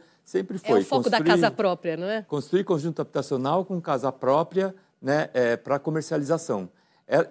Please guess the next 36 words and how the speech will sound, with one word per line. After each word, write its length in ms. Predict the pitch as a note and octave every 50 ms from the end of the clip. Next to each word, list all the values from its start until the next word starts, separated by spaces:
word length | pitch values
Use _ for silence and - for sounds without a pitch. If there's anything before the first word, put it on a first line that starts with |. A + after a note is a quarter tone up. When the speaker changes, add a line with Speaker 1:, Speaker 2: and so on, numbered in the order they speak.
| -
Speaker 1:
essa 320 | - C#3+ F3 F3 - F#3+ D#3+ - -
é 80 | D#3
a 60 | D#3 D#3
solução 520 | - - E3+ D#3+ D#3 - - F#3+ G3 G3
única. 460 | F#3 F3+ D3+ B2+ - - G2+ G2 - -
E 100 | A2+ A#2+
hoje 220 | C3+ D3+ D3+ F#3
a 40 | F#3
gente 200 | E3 G3 F3+ -
precisa, 640 | _ - G3 E3 - G3 F#3+ F3+ F3 G#3+ G#3 F#3+ - - _ _ _ _
é, 360 | - C3+ B2+ B2 A#2 A2 G#2+ - - _ _ _ _ _ _ _ _ _ - A2 - - _
incluir 640 | - B2 C3+ - - E3+ E3 C#3+ B2 C#3 F3 F3 C#3+
ali 300 | A#2 A2 A2 A2 G#2+ G2+
reformas 520 | G#2 B2 B2 - - B2 A#2+ A#2+ A#2 G#2
de 180 | F2 G2+ A2 A2
imóveis 440 | G#2+ G#2+ G#2+ G2+ G2+ F#2 G2 F#2 A2
encurtiçados, 1120 | G#2+ G2 - A2+ G2+ - - - - - C#3+ A#2+ A2 A2 A2 G#2+ F#2+ A2 A2 A2 - _ _ _ _ _ _ _ _
atendimento 720 | - A#2 - - B2 G#2+ F2+ A#2 G#2 A#2+ C3 C3 C3 -
pra 180 | _ - A2
população 540 | - - G#2+ F2+ - G#2+ G#2 F#2+ - - G#2+
em 60 | G2
situação 520 | F#2 - G2+ - G#2 F#2+ - - - F#2+ F#2+
de 140 | F#2 G2+ A2+
rua, 380 | - - A#2+ B2 B2 B2 G#2+
que 260 | - - A2+ A2+ A#2+ - _ _ _ _ _ _ _ _
hoje 360 | A2 A#2+ C3+ B2 F#3 F#3+ -
tem 200 | - - B2 A#2
que 80 | A2 -
ser 140 | - B2+
considerado 640 | A#2+ - A2+ G2+ - - G#2 G2 G2 G2+ G2 F2 G2
como 220 | - - G2 F#2+ F2+
parte 600 | _ _ A2+ G#2+ A2 B2 A#2+ - - - C3 B2 _ _ _ _ _ _
das, 260 | G2+ F#2 F2 G2+ - -
das 300 | - F#2+ F#2 F#2 F2 E2
necessidades 640 | F#2+ G2+ F#2 - G#2 F#2 - G2 F#2+ F2+ F2 E2+ -
habitacionais. 880 | - - _ - - - - - A2+ B2 B2+ A#2 G#2 G#2 G2+ G#2 -